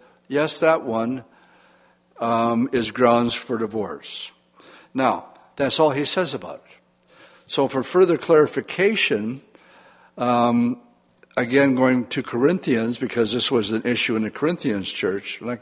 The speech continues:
I won't spend too much time on it. First Corinthians seven, here, I believe that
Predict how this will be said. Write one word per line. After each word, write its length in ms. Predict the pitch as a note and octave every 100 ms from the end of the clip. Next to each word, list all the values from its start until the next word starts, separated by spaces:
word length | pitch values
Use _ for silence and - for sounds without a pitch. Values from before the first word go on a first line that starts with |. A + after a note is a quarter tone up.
| B2+
I 120 | A#2
won't 180 | A#2+ G#2
spend 220 | A2+ F#2
too 100 | -
much 200 | F#2+ -
time 120 | E2+
on 100 | E2
it. 40 | - - - -
First 220 | - E3
Corinthians 500 | - E3 - C3 A2+
seven, 600 | - E3 D#3+ A#2+ G2+ A2 - - - - - - - - - _ _ -
here, 680 | - G3+ D3+ C#3+ C#3 C#3 C3 - _ _ - -
I 140 | C#3
believe 360 | C#3+ D3 C#3+ B2+
that 360 | B2+ A#2+ -